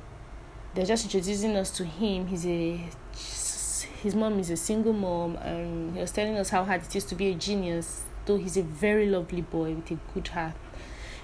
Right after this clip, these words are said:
with a good heart and everything. And he went to this school where the lecture, uh, the teacher was saying something about, um, the origin of s-, uh, as in, about, um, this guy that wrote a book about the origin of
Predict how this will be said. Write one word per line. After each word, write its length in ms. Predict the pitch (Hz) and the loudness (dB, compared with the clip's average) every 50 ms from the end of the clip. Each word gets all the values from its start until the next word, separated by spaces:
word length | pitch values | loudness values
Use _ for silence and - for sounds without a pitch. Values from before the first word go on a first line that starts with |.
| - - | -8 -6
with 120 | 185 - | -2 2
a 60 | 185 | 2
good 220 | 170 - 214 202 - | 2 2 2 0 2
heart 300 | - 202 175 165 - - | 2 2 2 2 2 -2
and 120 | 160 160 | -2 0
everything. 640 | 170 165 160 - 165 - - - 170 165 160 160 - - - | 0 0 0 -2 -4 -4 -2 -2 0 0 0 -2 -4 -4 -2
And 400 | 160 165 165 160 165 165 165 - - - - - - - - - - - - - - - | -2 0 0 0 0 -2 -4 -6 -8 -12 -12 -10 -10 -12 -12 -12 -12 -12 -12 -8 -2 0
he 80 | 214 | 2
went 200 | 202 214 226 220 | 4 4 4 2
to 80 | - 185 | 0 0
this 160 | 190 196 - | 0 0 0
school 280 | - - - 214 196 190 | 0 0 4 4 6 6
where 260 | 190 190 202 196 196 | 6 6 4 2 2
the 100 | 180 180 | 0 0
lecture, 480 | 175 190 190 190 - - - 190 185 - - | 0 0 0 0 0 0 0 0 0 2 2
uh, 120 | 196 190 180 | 2 2 2
the 180 | 165 165 185 | 2 0 -2
teacher 500 | 175 - - 294 285 285 - 214 175 170 | 0 2 4 4 4 4 6 4 6 6
was 160 | 165 165 165 - | 6 4 2 2
saying 380 | - 208 202 196 202 202 202 | 2 2 2 2 0 0 0
something 420 | 196 - - 190 196 190 - 196 180 | 2 2 2 2 0 0 -2 -2 -2
about, 380 | 175 165 165 170 175 175 175 - - - - - | -2 0 0 0 0 0 -2 -4 -8 -10 -8 -6
um, 200 | 170 170 170 170 | -4 -4 -2 -2
the 120 | 160 - - - | -4 -4 -2 0
origin 320 | 190 185 185 170 - 196 180 | 0 2 2 0 0 -2 -2
of 100 | 175 165 | -2 -2
s-, 300 | - - - - - - - - - | -2 -2 -2 -4 -4 -8 -8 -4 -4
uh, 220 | 165 165 165 160 | -2 0 0 0
as 200 | - 175 175 165 | 0 0 0 0
in, 300 | 180 170 165 175 170 170 - - | 0 -2 -2 -4 -6 -6 -4 -2
about, 440 | 180 170 190 202 202 202 202 - | 2 4 4 4 4 2 0 -2
um, 400 | - 185 175 170 170 165 170 175 - - - | -2 -2 0 0 0 -2 -2 -4 -4 -6 -4
this 180 | - 233 220 190 | 0 0 0 2
guy 200 | 185 202 190 185 | 4 4 4 4
that 220 | 175 175 165 165 170 | 4 2 2 2 2
wrote 200 | 185 190 185 - | 0 0 0 -2
a 60 | 175 | -4
book 240 | 170 - 180 - 185 | -2 -2 -2 0 0
about 280 | 180 180 180 180 175 | 2 4 4 2 4
the 80 | 175 180 | 4 2
origin 300 | 180 180 180 - 180 180 | 2 2 2 0 0 0
of 160 | 170 165 165 | 0 0 -2